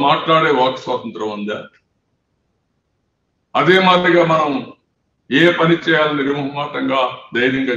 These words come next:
చేసే పరిస్థితిలో ఉన్నారు. రెండు సంవత్సరాలుగా నేను చూశాను ఈ రాష్ట్రంలో స్టేట్ టెర్రరిజం కొనసాగుతానే ఉంది. సోషల్ మీడియాలో పోస్టింగ్స్ పెడితే వాళ్ళని వెంటాడుతున్నారు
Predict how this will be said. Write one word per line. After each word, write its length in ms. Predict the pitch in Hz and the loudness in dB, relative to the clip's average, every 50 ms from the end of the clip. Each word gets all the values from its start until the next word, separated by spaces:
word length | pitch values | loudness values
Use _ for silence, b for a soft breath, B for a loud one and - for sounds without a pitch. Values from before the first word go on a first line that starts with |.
| 113 | -4
చేసే 200 | 113 113 - 98 - - | -4 -4 -6 -8 -10 -10
పరిస్థితిలో 380 | 104 101 110 - - 123 110 101 98 | -10 -12 -12 -12 -8 -6 -4 -4 -2
ఉన్నారు. 280 | 98 98 98 95 - - - - _ _ _ _ _ _ _ _ _ _ _ _ _ _ _ _ _ _ _ _ _ _ _ _ _ _ _ _ _ - 127 151 | -2 -4 -4 -4 -6 -8 -12 -16 _ _ _ _ _ _ _ _ _ _ _ _ _ _ _ _ _ _ _ _ _ _ _ _ _ _ _ _ _ -2 0 2
రెండు 240 | 175 185 185 185 185 - - | 4 4 4 4 4 4 2
సంవత్సరాలుగా 680 | 170 165 180 190 190 190 196 190 175 175 175 170 170 160 156 | 2 2 4 2 2 2 2 2 2 4 4 4 2 2 0
నేను 140 | 147 135 - 135 | -2 -2 -4 -6
చూశాను 380 | 143 143 - 170 165 147 143 127 | -6 -6 -2 -2 -2 0 0 -2
ఈ 20 | 123 120 | 0 0
రాష్ట్రంలో 540 | 120 117 117 - 143 135 117 104 98 - - - - - _ _ _ _ _ _ _ _ _ _ _ _ _ _ _ _ _ _ _ _ _ _ - | -2 -2 -4 -6 -6 -6 -6 -6 -8 -12 -14 -16 -18 -20 _ _ _ _ _ _ _ _ _ _ _ _ _ _ _ _ _ _ _ _ _ _ -20
స్టేట్ 420 | - - 170 175 185 196 190 185 - - - | -8 0 2 4 4 4 2 0 -2 -4 -2
టెర్రరిజం 520 | 131 160 165 160 165 165 156 156 175 170 160 - 147 | 0 0 2 2 2 2 2 4 2 0 0 0 -2
కొనసాగుతానే 760 | 147 147 147 - 156 151 151 147 143 - 156 160 165 160 165 165 156 143 | -2 -2 -2 -2 -2 -2 0 -2 -2 -2 0 0 2 2 2 0 0 -2
ఉంది. 200 | 139 120 - - - - _ _ _ _ _ _ _ _ _ _ _ _ _ _ _ _ _ _ _ _ _ _ _ _ _ _ _ _ - | -4 -4 -6 -10 -16 -20 _ _ _ _ _ _ _ _ _ _ _ _ _ _ _ _ _ _ _ _ _ _ _ _ _ _ _ _ -6
సోషల్ 540 | 156 165 175 190 190 185 - 202 190 180 175 170 165 | -2 2 2 2 2 2 0 -2 -2 -2 -2 -4 -4
మీడియాలో 440 | 170 170 165 175 170 170 165 170 165 165 - - | -4 -2 0 0 0 2 0 -2 -4 -4 -6 -4
పోస్టింగ్స్ 540 | 165 175 185 180 - - 180 175 175 - 165 160 | -2 -2 -2 -2 -4 -4 -6 -6 -6 -8 -8 -8
పెడితే 280 | 160 160 170 - 175 180 175 165 151 | -6 -8 -6 -4 -2 -2 -2 0 0
వాళ్ళని 240 | 156 160 170 170 165 165 | 0 0 2 0 0 0
వెంటాడుతున్నారు 800 | 165 165 165 165 165 165 160 - - 147 135 120 107 104 - | -2 -2 -4 -2 -2 -2 -2 -4 -6 -6 -6 -6 -6 -8 -12